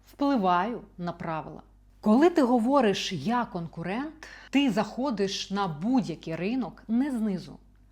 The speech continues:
а на рівних. Ти входиш як людина, яка знає свою цінність, як людина, готова взяти своє місце,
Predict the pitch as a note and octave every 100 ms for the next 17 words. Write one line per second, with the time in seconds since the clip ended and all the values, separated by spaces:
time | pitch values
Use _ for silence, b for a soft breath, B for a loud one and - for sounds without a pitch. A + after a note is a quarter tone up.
0 | - G3 F#3 F3 E3 D#3+ F3+ - - _
1 | - C#4 - C#4 C4 B3+ - A#3 A3+ G#3
2 | E3 G#3+ D#4 D4 G3 E3 G3 G3+ F3+ D3
3 | E3+ F3+ G3 G3 G#3+ G#3 - A3 G3 D3
4 | - - - - D#3 A3+ A3 G3+ E3 G3
5 | C#4+ C#4 E3 - D3 F#3 F3 D#3 G3 G3+
6 | D3+ D#3 D#3+ G3+ F#3 F3 F#3 G3+ A3+ -
7 | -